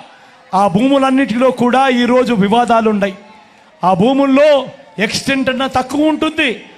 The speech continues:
సబ్ డివిజన్ అన్నా జరగకపోయి ఉంటుంది, సర్వేలన్నా జరగకపోయి ఉంటాయి,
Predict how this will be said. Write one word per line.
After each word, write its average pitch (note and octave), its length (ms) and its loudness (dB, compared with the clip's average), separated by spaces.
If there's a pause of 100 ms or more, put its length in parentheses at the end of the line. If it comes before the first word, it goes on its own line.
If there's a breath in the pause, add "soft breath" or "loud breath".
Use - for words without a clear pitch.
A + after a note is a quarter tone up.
(140)
సబ్ G3+ 360 -4
డివిజన్ C4+ 360 0
అన్నా C4+ 240 0
జరగకపోయి C#4 680 0
ఉంటుంది, D4+ 520 -2 (180)
సర్వేలన్నా B3+ 760 0
జరగకపోయి C#4 640 -2
ఉంటాయి, D4 400 0